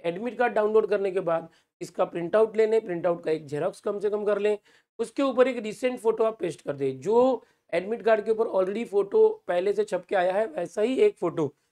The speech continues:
या तो वही, अगर वो नहीं है तो दूसरा कोई भी ले सकते हैं। आपका ही फोटो एक्स्ट्रा एक पेस्ट कर दें, वहाँ एक सिग्नेचर की जगह होगी, वो सिग्नेचर आपको एग्जाम हॉल में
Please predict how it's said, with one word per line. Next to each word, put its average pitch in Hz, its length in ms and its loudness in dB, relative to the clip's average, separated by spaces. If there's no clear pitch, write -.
या 196 100 4
तो 247 180 2
वही, 240 280 4
अगर 202 280 0
वो 214 140 4
नहीं 202 320 0
है 220 100 4
तो 214 100 0
दूसरा 185 300 -4
कोई 175 180 -4
भी 190 100 -6
ले 202 100 4
सकते 202 220 0
हैं। - 80 -2
आपका 170 300 0
ही 214 80 2
फोटो 202 400 0
एक्स्ट्रा 208 300 -2
एक - 160 -2
पेस्ट 214 260 0
कर 214 160 0
दें, 214 100 4
वहाँ 214 240 2
एक 233 80 -2
सिग्नेचर 220 400 -2
की 208 120 -10
जगह 196 220 -2
होगी, 190 320 -6
वो 233 80 2
सिग्नेचर 208 420 -4
आपको 185 240 0
एग्जाम 170 380 0
हॉल 139 200 0
में 202 160 0